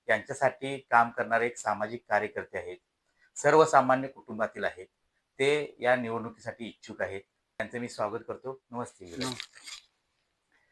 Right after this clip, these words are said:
Speaker 1: युवराजजी, आपण सर्वसामान्य कुटुंबातील आहात आणि, अ, पंचायत समितीच्या,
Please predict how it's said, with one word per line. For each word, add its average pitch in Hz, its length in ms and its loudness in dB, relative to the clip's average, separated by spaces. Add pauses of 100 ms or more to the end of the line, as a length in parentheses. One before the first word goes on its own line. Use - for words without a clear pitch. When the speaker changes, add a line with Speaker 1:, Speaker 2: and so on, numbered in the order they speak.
(200)
Speaker 1:
युवराजजी, 139 300 8
आपण 147 440 4
सर्वसामान्य 131 800 4
कुटुंबातील 107 560 -8
आहात 92 200 -2 (800)
आणि, 107 400 -4 (120)
अ, 104 280 2
पंचायत 113 380 -2
समितीच्या, 113 580 -2